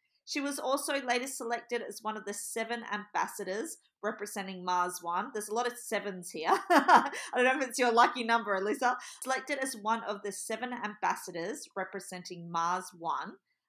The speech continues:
a mission to establish a human colony on Mars in twenty thirty. She's also a stem ambassador and has her own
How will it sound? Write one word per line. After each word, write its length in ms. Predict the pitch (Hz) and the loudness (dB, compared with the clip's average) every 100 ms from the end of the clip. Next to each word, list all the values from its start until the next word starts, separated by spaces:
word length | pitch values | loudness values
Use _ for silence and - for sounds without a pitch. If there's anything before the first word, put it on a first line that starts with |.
| - | -8
a 40 | |
mission 500 | 190 220 269 262 254 - - | -6 -6 -4 -4 -6 -10 -8
to 100 | 247 | -6
establish 560 | 220 - 190 190 202 - | -6 0 0 0 -4 -8
a 40 | - | -12
human 520 | - - 262 294 285 - | -12 -10 -8 -8 -10 -6
colony 520 | 190 175 175 240 - - | -6 -4 -8 -10 -8 -6
on 180 | 180 | -6
Mars 420 | 175 165 165 233 - - | -2 0 0 -2 -6 -12
in 100 | 190 | -12
twenty 360 | - 175 - 170 | -10 -12 -10 -12
thirty. 500 | 175 160 - 160 - _ _ - _ | -8 -6 -8 -12 -16 _ _ -20 _
She's 240 | - 269 262 | -6 -4 0
also 320 | 285 302 262 | 0 2 -2
a 60 | 247 | -2
stem 480 | - - 240 254 269 | -6 -2 0 0 -2
ambassador 560 | 233 226 208 - 233 349 453 - _ - | -6 -2 -2 -2 0 0 -2 -14 _ -8
and 120 | 226 | -4
has 340 | 277 440 440 | 0 2 2
her 120 | 254 | 0
own 120 | 269 | 0